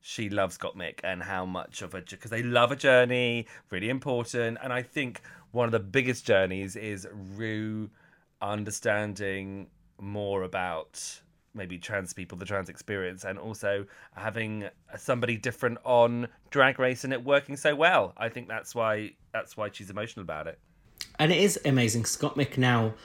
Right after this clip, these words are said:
Speaker 2: I assume they'll be casting a lot more trans contestants 'cause she's been so
Speaker 1: Mm.
Speaker 2: well received. So, w-, one thing that annoyed me though, Ru said, "Oh, whenever you talk about your parents and your story and all that, it's really got to me." And I was like,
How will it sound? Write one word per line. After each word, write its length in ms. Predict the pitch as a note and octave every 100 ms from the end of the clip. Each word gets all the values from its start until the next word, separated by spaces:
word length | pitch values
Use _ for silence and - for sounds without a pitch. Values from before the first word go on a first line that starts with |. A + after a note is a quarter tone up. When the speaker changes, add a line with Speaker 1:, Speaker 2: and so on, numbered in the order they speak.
| - -
Speaker 2:
I 140 | B2+
assume 360 | A#2 - C#3+ B2+
they'll 100 | A#2+
be 100 | A2+
casting 380 | - B2+ - A#2+
a 60 |
lot 140 | A#2 -
more 120 | A2
trans 300 | - C#3+ D3+
contestants 580 | - G#2 G2+ - G#2+ -
'cause 140 | B2
she's 180 | - A2
been 140 | A2+
so 180 | G#2+ A2+
Speaker 1:
Mm. 80 | G#2
Speaker 2:
well 140 | A2
received. 480 | G#2+ G#2+ C3+ A#2+ -
So, 300 | - A#2 G#2+ - - - - - -
w-, 200 | D#3 E3+
one 200 | D#3+ A3+
thing 200 | G#3 A#3
that 100 | G3
annoyed 220 | D#3+ D#3+
me 100 | D#3
though, 140 | C3+ B2
Ru 180 | A#2+ C#3+
said, 360 | - C#3+ B2+ - _
"Oh, 300 | D3+ C#3 B2+ - - _ _
whenever 380 | C3+ C#3+ C3
you 160 | C3+ B2+
talk 340 | A#2+ C#3+ C3
about 220 | B2+ B2 A2+
your 80 |
parents 480 | A#2 C#3+ C3 B2 A#2+
and 100 | A#2+
your 80 | A2
story 460 | - C3+ B2+ A#2 G#2+
and 80 |
all 120 | G#2+ G#2+
that, 200 | A2+ -
it's 240 | G#2+ - -
really 220 | C3+ B2
got 240 | G#2+ B2 -
to 100 | -
me." 60 |
And 100 | G#2
I 60 | G2+
was 160 | A#2+ B2
like, 180 | C#3